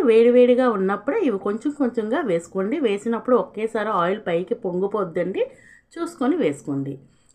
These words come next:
వేసుకున్నాక ఫ్లేమ్ అయితే medium to high flame adjust చేసుకొని ఇవైతే కనుక మంచి గోల్డెన్ బ్రౌన్ కలర్ వచ్చేంత వరకు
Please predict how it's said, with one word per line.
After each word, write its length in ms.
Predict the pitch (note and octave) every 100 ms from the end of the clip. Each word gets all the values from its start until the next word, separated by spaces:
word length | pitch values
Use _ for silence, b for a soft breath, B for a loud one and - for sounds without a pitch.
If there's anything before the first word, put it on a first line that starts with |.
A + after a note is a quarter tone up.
| -
వేసుకున్నాక 640 | D#4+ F#4+ F#4+ D#4+ D4 G4+ G4+
ఫ్లేమ్ 260 | B3+ C4 C4
అయితే 180 | B3 E4 E4+ B3 G3
medium 280 | G3+ A3 B3+ B3+
to 60 | D4
high 160 | A3+ A#3 C4
flame 220 | D#4 C4+ F#3
adjust 260 | F#3+ A3 -
చేసుకొని 400 | A3 - G#3 C4 C#4 G3+
ఇవైతే 320 | F#3+ F#3 F#3 A#3
కనుక 180 | G3+ D4 C#4+
మంచి 320 | B3 G4+ A4 C#4
గోల్డెన్ 340 | A3 A3 A3+ G#3+
బ్రౌన్ 240 | A3 G#3+ G#3
కలర్ 220 | G3 F#3+
వచ్చేంత 400 | F#3 - G#3+ G#3+ G#3
వరకు 220 | F#3+ A#3